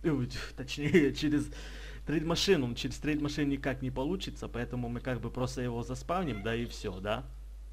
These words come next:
Ам, а второго полигона мы как бы тоже заспавним, его словим. Его словим, да. И принципе,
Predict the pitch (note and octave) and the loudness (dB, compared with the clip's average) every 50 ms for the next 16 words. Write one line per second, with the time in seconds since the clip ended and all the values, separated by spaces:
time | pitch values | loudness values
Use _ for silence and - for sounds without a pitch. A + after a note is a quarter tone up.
0 | - - - - - - - - - - - - - - - C3 A#2+ A2+ G#2+ G#2 | -12 -12 -12 -12 -12 -12 -12 -12 -12 -12 -12 -10 -10 -6 -2 -2 0 0 0 -2
1 | G#2 G2+ G2+ G2 G2+ G2 G2 F#2+ F#2+ F#2+ G2 - - - - - - - - - | -2 -4 -4 -4 -6 -6 -6 -6 -8 -8 -10 -10 -12 -12 -12 -12 -12 -12 -12 -12
2 | - - - - - - - - - C3 B2 C3 - D#3+ D#3 F#3 G#3 G#3 G#3+ - | -12 -12 -12 -12 -12 -12 -12 -6 -4 -2 -2 0 2 2 6 8 8 8 8 6
3 | - C#3 C3+ C3 B2+ A2+ A#2 A#2+ A#2 A2 G2+ A2 A#2+ A#2 C#3 B2+ A2 C3+ C#3 C3+ | 6 4 4 4 4 2 2 0 0 0 0 -2 0 0 0 0 2 0 2 2
4 | D#3 D3 C3+ B2 B2 C3 B2+ - - F3 G#3 G#3+ F#3 C3 A2 G2 A2 B2+ B2 B2 | 2 2 2 2 0 -2 -2 0 2 2 4 4 2 0 0 0 0 2 2 2
5 | C3 B2+ - - D3 D#3 F#3 G3 D#3+ A#2 G2 F#2 - - - - - - - - | 2 0 0 0 2 2 4 4 2 0 0 -4 -8 -12 -14 -16 -16 -16 -14 -14
6 | - - - - - - - - - - - - - - - - - - - - | -14 -12 -12 -12 -12 -12 -12 -12 -12 -12 -12 -14 -14 -14 -14 -14 -14 -14 -14 -14
7 | - - - - - - - - - - - - - A#2 A#2+ C#3+ C#3 B2 C3+ C#3 | -14 -14 -14 -14 -14 -14 -14 -14 -16 -16 -14 -12 -6 2 4 4 6 6 4 2
8 | C3+ - - C#3+ D3+ E3+ F#3+ F3+ C#3+ A2+ G2 G#2+ A2 B2 D3 D#3 - - - - | 2 0 -2 0 0 0 2 0 0 0 0 2 0 0 0 -2 -8 -14 -14 -16
9 | - - - - - - - - - - - - - - - - - - - - | -16 -16 -16 -16 -16 -16 -14 -14 -14 -14 -16 -16 -16 -16 -16 -16 -16 -16 -16 -16
10 | - - - - - - - - - - - - - - - - - - - - | -16 -16 -16 -16 -16 -16 -16 -16 -16 -16 -16 -16 -16 -16 -16 -16 -16 -16 -16 -16
11 | - - - - E3 F3 F3+ F3+ F3+ F3+ F3+ F3+ - E4+ F#4+ F4+ E4 D4 C4 - | -14 -10 -6 -2 0 0 0 0 0 -2 -2 -4 -6 -8 -10 -10 -12 -12 -14 -14
12 | - - - - - D3 D#3+ - D3 - - D3 D3 - B2+ C3 B2+ B2+ A#2+ A#2 | -16 -16 -10 -2 2 2 2 2 0 -2 -4 -4 -2 -2 0 0 0 0 0 -2
13 | A#2 A2+ G#2+ | -4 -6 -8